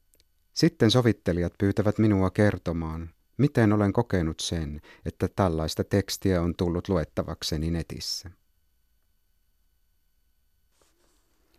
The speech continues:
Hiljaa mielessäni hämmästelen sitä, että hän on pienten lasten isä. Miten ikimaailmassa ihan tavallinen,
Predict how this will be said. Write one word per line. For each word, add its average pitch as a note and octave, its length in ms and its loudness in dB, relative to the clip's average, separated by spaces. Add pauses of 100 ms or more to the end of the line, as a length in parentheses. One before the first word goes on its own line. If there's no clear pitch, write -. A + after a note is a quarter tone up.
(720)
Hiljaa C3 360 6
mielessäni F2+ 680 4
hämmästelen E2+ 720 0
sitä, D2 460 -4 (100)
että - 280 -6
hän F#2+ 220 -2
on F#2 160 -2
pienten E2 540 0
lasten E2+ 440 -4
isä. - 360 -8 (1300)
Miten E3+ 360 4
ikimaailmassa A2+ 1040 2
ihan D#3 320 2
tavallinen, D#2+ 760 -4